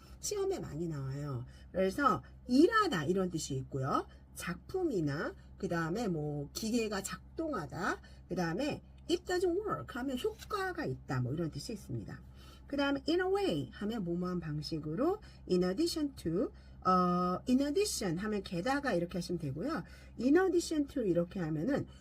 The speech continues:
뭐뭐뿐만 아니라 뭐뭐에, 뭐뭐 외에도 뭐뭐를 더하여 이런 뜻이 됩니다. 그다음 in contrast는 반면에 이런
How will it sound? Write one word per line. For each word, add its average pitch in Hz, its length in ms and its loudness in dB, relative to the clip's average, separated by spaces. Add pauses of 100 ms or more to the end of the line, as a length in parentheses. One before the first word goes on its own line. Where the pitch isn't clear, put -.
뭐뭐뿐만 254 720 4
아니라 160 340 0
뭐뭐에, 180 580 2 (260)
뭐뭐 240 580 2
외에도 175 540 4 (220)
뭐뭐를 180 560 2
더하여 139 500 -2
이런 160 220 -2
뜻이 185 220 -4
됩니다. 139 460 -4 (380)
그다음 415 200 -2 (100)
in 359 260 4
contrast는 320 880 -2 (240)
반면에 247 540 2 (260)
이런 175 300 -2